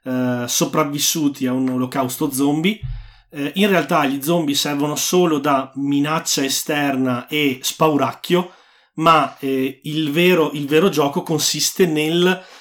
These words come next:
gestire una comunità in cui ognuno deve non solo perseguire il bene della comunità, ma anche i propri interessi personali. In più c'è la componente del traditore.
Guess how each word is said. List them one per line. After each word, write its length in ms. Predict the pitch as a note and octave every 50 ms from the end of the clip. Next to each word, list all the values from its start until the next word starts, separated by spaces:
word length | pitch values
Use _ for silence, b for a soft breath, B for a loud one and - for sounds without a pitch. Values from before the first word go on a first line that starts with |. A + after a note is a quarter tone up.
| B B -
gestire 480 | C#3 C#3+ E3 D#3 - - G3 G#3 G3+ F3+
una 160 | E3 D#3+ D3+
comunità 800 | - D3+ D3 D#3 E3+ F#3+ F#3 - E3 D3+ D#3+ F#3 F#3+ - _ _ _ _
in 180 | - D#3+ D#3 E3+
cui 460 | - - F3 E3+ D#3 C#3+ B2+ B2 b b b b b b b b -
ognuno 680 | G3 G3 G3 F#3+ F#3+ F#3+ G3 G3 G#3 A3 A#3 A3+ - -
deve 420 | D3+ D#3+ D#3+ E3 E3 D#3 - _ _
non 240 | - E3+ A3 B3+ B3+
solo 540 | - - - G3 F#3 E3 D#3 C#3 A#2+ A2+ -
perseguire 540 | - - A#2 - - A#2 A2+ C3 D3 D#3+ D3
il 60 | B2+
bene 180 | B2 C#3+ C#3+ C3
della 140 | A#2+ B2 B2
comunità, 400 | - D3+ F3+ G3 - C3 B2+ C#3 -
ma 180 | D#3+ D#3+ D#3
anche 240 | D#3 D#3+ E3 E3 F#3
i 80 | F3+ -
propri 340 | - C#3 C3 - D3 C#3+ D3
interessi 400 | D3 C3 C3+ B2+ B2 - - C3
personali. 580 | B2+ B2+ B2 - B2+ B2 A#2 A2 A2+ - A#2+ b b b b b b b
In 160 | b A3+ B3 B3
più 260 | - D#3 F3 A3 A3
c'è 200 | - - - C#3+
la 100 | C#3+ D#3+
componente 480 | D#3+ G#3+ G#3 F#3 G3 D3 C3 B2+ B2+ D3+
del 100 | D3 C3+
traditore. 600 | C3 C3 B2+ B2+ B2+ B2 B2 G#2+ G#2 A2 A2+ -